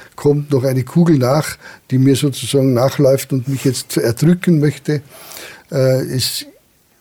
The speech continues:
muss nicht sein. Man kann das alles auch in gewisser Weise mit einer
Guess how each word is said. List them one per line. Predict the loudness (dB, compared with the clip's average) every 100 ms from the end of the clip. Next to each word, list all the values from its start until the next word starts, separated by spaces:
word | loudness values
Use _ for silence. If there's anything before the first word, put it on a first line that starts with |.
| _
muss | 0 4 4 2 0
nicht | -4 -4
sein. | -8 -8 -6
Man | -6 -6
kann | -2 -2
das | 0 -4
alles | -4 -4 -4 -4
auch | -8 -6
in | -6 -6
gewisser | -6 -6 -2 -2
Weise | -2 -4 -6
mit | -6 -6
einer | -6 -6